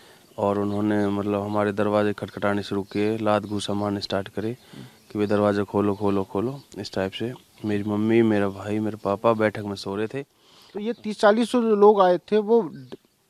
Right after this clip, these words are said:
Speaker 2: ड्रेस में थे या बिना ड्रेस के थे?
Speaker 1: लगभग चालीस के आसपास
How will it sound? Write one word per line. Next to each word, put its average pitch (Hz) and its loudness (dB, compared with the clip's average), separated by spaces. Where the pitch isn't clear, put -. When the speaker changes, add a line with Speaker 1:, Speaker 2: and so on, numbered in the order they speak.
Speaker 2:
ड्रेस 165 6
में 233 0
थे 226 4
या 202 10
बिना 175 4
ड्रेस 165 0
के 156 -10
थे? 117 -18
Speaker 1:
लगभग 127 -4
चालीस 139 2
के 147 2
आसपास 131 2